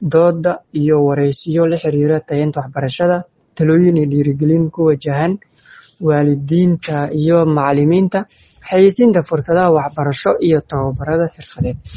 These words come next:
Tani waxay caddeyn u tahay in idaacadda Isnay tahay saaxiib dhab ah oo garab taagan horumarka waxbarashada.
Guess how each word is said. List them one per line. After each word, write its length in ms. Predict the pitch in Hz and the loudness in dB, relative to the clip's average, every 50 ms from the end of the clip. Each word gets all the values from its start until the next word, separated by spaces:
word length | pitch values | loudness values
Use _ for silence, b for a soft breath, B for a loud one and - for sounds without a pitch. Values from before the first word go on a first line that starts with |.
| B B B B | B B B B
Tani 200 | - 214 214 214 | 0 2 2 4
waxay 220 | 208 202 196 202 | 4 4 4 2
caddeyn 360 | 190 170 170 180 175 202 202 | 2 2 2 0 0 0 0
u 100 | - - - | -2 -4 -6
tahay 320 | - 175 143 139 151 160 240 247 - - - | -6 -6 -4 -4 -2 -2 -4 -4 -6 -6 -4
in 140 | - 160 160 | -2 -2 0
idaacadda 500 | 156 147 143 151 151 147 156 175 170 156 | 0 0 0 0 0 0 0 0 -2 -2
Isnay 400 | - - 156 156 156 160 165 165 156 | -2 -2 -2 -2 -2 -2 -2 -2 -2
tahay 280 | - 147 139 139 156 - | -2 -2 -2 -2 -2 -4
saaxiib 420 | - - - 147 139 - 175 - - | -4 -4 -6 -4 -2 -2 -4 -4 -2
dhab 200 | - 202 - - | -2 -2 -2 -2
ah 140 | - 202 - - b b b b b b b - | -4 -4 -4 -8 b b b b b b b -10
oo 160 | - - 160 | -4 -4 -2
garab 300 | 151 143 151 151 160 156 - | -2 0 0 -2 -2 -4 -6
taagan 460 | - 160 139 139 143 143 160 175 196 226 - - - _ _ _ | -6 -6 -4 -2 -2 0 0 -2 -2 -4 -8 -14 -20 _ _ _
horumarka 580 | - 151 143 143 143 156 180 214 185 - 202 190 - - _ | -8 -6 -4 -2 0 0 0 0 0 -2 -2 -4 -4 -8 _
waxbarashada. 560 | _ - - - - 143 135 131 - 135 113 | _ -20 -16 -12 -10 -10 -8 -8 -8 -8 -10